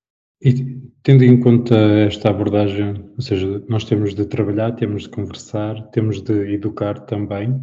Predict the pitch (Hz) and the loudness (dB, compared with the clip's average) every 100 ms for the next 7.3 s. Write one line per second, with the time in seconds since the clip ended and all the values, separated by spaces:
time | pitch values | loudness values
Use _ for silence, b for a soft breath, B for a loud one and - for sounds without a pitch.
0 | - - _ _ _ _ _ _ _ _ | -10 -18 _ _ _ _ _ _ _ _
1 | - 113 113 110 - 113 107 101 98 101 | -8 -4 -2 -4 -4 -2 -2 -4 -8 -16
2 | - _ _ 147 151 - 123 123 113 113 | -20 _ _ 0 0 0 -4 -2 -2 -2
3 | 117 - B B B B B _ _ 165 | -4 -8 B B B B B _ _ -4
4 | 156 151 - 135 131 127 - 123 120 117 | -4 -4 -2 2 2 0 -2 -2 0 -2
5 | 113 110 110 _ - 113 - 107 - 117 | -4 -8 -10 _ -8 -8 -6 -8 -8 -8
6 | 107 107 101 110 - - 104 98 92 - | -8 -8 -10 -10 -12 -14 -14 -14 -16 -16
7 | 90 87 | -16 -16